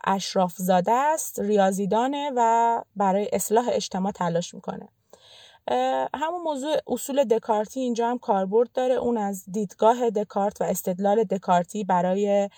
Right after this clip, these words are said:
اثبات اینکه جنس زن و مرد دقیقاً یکیه و این صرفاً، اه، اقدامات اجتماعی و قوانین اجتماعیه که زنان رو در مسیر متفاوتی قرار می‌ده،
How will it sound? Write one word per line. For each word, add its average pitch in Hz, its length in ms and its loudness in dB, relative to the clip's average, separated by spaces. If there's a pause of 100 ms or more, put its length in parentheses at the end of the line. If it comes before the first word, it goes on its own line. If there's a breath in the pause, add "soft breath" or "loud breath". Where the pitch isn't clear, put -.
(460 loud breath)
اثبات 208 920 2
اینکه 240 420 0
جنس 226 380 2
زن 190 280 0
و 190 80 0
مرد 196 320 0
دقیقاً 196 340 -2
یکیه 208 720 0
و 180 280 2 (340 loud breath)
این 214 120 0
صرفاً، 202 680 -2 (400 soft breath)
اه، 180 400 -4 (400)
اقدامات 202 800 0
اجتماعی 202 600 -2
و 233 180 2
قوانین 196 580 2
اجتماعیه 202 640 0
که 185 100 -6
زنان 175 360 0
رو 175 100 -2
در 175 180 -2
مسیر 180 520 -2
متفاوتی 175 760 0
قرار 170 380 2
می‌ده، 190 400 0